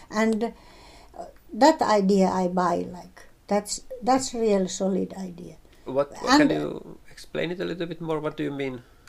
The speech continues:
Speaker 1: Well, I watch at their coats and things, what they wear, and how they have these cars and houses, and then he goes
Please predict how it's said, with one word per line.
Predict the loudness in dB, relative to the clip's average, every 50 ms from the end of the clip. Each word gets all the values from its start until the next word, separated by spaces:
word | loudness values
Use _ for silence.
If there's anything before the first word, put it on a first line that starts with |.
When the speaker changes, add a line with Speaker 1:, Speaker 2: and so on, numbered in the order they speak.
| -20 -20 -20 -20 -20 -2 4
Speaker 1:
Well, | 8 8 10 10 10 10
I | 10 8 8
watch | 8 8 8 8 8 8 6
at | 6 6 6 6
their | 8 8 8 6
coats | 4 8 10 12 12 12 10 8 6 2 -2 -6 -8 -6
and | -4 -2 -2 -2 -4 -4
things, | -2 2 2 4 4 2 0 -2 -4 -4
what | -4 -2 -2 0 2
they | 4 4 4 4
wear, | 4 6 8 8 8 10 8 8 8 8 6 4 2 0 0
and | -2 -2 0 2
how | 4 6 6 8 6 6
they | 6 4 4 6 6 4
have | 4 4 2 0 0 -2 -4
these | -4 -4 -4 -6
cars | -8 -8 0 2 4 6 6 6 4 2 0
and | -2 -4 -2 -2
houses, | 0 2 6 6 6 6 4 2 -2 -2 -2
and | -2 -2 4 6
then | 8 10 10 10 10
he | 8 8
goes | 6 8 8 8 8 4